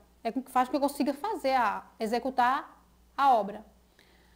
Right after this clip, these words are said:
Então, vamos lá pra alguns exemplos pra gente entender o que é a ferramenta. Na pintura, é o pincel. No desenho,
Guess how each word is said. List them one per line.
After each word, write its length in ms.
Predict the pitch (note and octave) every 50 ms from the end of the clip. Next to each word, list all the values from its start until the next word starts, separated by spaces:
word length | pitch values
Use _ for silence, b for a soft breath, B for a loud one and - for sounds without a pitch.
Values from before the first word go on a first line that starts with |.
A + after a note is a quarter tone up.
| b b b
Então, 160 | - B3 B3+
vamos 220 | D4+ E4 F4 F4
lá 120 | D#4+ D#4 C#4+
pra 140 | - C4 B3
alguns 180 | A#3 A#3 A#3+
exemplos 240 | A3+ G#3+ A#3+ B3 B3
pra 80 | B3 A#3+
gente 120 | A#3 A3
entender 240 | A3+ A#3 A3 G#3 G#3+
o 60 | A3
que 80 | G#3+ A3+
é 40 | G#3
a 60 | G3+
ferramenta. 760 | G3+ - G#3 G3 G3+ G#3 A3 A#3 A3+ A3+ A3 G3+ F#3+ G3 G3 - _ _ b b b b b b b b
Na 200 | b A3+ A#3+ C4+
pintura, 720 | C4 - D#4 D#4+ D#4 D#4+ D4 C4+ C4 C4+ C#4 D#4 F4+ A#4+ B4+ - - - _ _ _ _ _ -
é 80 | A#3+
o 60 | A3+
pincel. 640 | A3+ - C#4 D4+ D4 D4 G4 E4 C#4 A#3+ A#3 A#3+ - - - _ _ _ _ _ _ _ _ _ _ _ _ _ _ _ _ _ _ _ _ _ _ _ _ _ _ _ _ _ _ _ _ -
No 160 | - A3 A#3 A#3
desenho, 800 | B3 B3+ B3+ C4 A#3 A#3+ A#3 A#3 A#3+ B3 C4 C#4+ F4 - -